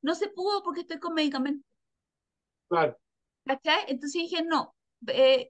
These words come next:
Speaker 1: hoy no es el momento para esa hora, esa hora la vamos a hacer en la noche".
Speaker 2: ¿Y estás con medicamento? ¿Por
Speaker 1: Ya.
Speaker 2: qué?
Speaker 1: Porque por mi colapso hace rato, po. Estoy con medicamento en la noche, un ansiolítico.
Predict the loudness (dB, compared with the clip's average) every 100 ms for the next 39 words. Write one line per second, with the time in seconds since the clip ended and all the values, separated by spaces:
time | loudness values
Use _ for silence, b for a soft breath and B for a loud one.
0 | -12 4 6 6 4 0 0 2 2 2
1 | -2 0 0 6 6 6 4 2 2 4
2 | 2 2 -2 0 0 0 -2 -4 -8 -20
3 | _ _ _ -10 2 4 4 4 4 4
4 | 2 0 -2 2 0 -2 _ _ _ _
5 | _ _ _ _ -2 0 0 0 2 2
6 | 2 2 4 2 2 2 2 2 2 0
7 | -4 -6 -8 -8 -6 -4 -4 -4 -6 -8
8 | -10 -8 -4 -2 0 2 2 2 0 -2
9 | -2 -2 -4 -2 -4 -6 -8 -4 -4 -4
10 | -6 -6 -6 -8 -10 -14 -20